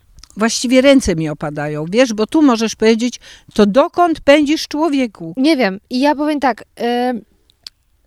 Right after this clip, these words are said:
Speaker 2: absolutnie nie wpisuję się w ten obecny model poszukiwania miłości i tak dalej. I w ogóle ja przez to, że też pochodzę ze szczęśliwej rodziny rodziców, którzy się kochali, dalej się kochają i są dla siebie oparciem, to ja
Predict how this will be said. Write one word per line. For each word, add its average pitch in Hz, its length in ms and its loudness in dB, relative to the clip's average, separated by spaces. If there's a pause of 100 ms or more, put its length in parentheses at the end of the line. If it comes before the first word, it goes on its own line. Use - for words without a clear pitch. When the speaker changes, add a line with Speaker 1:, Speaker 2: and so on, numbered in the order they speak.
(240)
Speaker 2:
absolutnie 339 580 0
nie 330 140 0
wpisuję 285 500 0
się 226 140 -6
w 202 40 -16
ten 214 120 -6
obecny 214 440 -2
model 202 540 -2
poszukiwania 214 640 -6
miłości 202 640 -4
i 214 40 -8
tak 208 160 -2
dalej. 196 340 0
I 226 180 -6 (100)
w 214 180 -6
ogóle 262 520 4 (120)
ja 254 220 0 (100)
przez - 160 -8
to, 311 120 -2
że 269 100 -6
też 254 160 -6
pochodzę 247 380 -4
ze 233 100 -4
szczęśliwej 233 500 -4
rodziny 214 440 -4 (120)
rodziców, 202 500 -8
którzy 202 240 -6
się 202 140 -10
kochali, 190 420 -6
dalej 185 200 -2
się 190 140 -10
kochają 185 340 -6
i - 100 -10
są 190 200 -6
dla 190 240 -6
siebie 202 200 -4
oparciem, 196 400 -6
to 226 100 -2
ja 240 340 2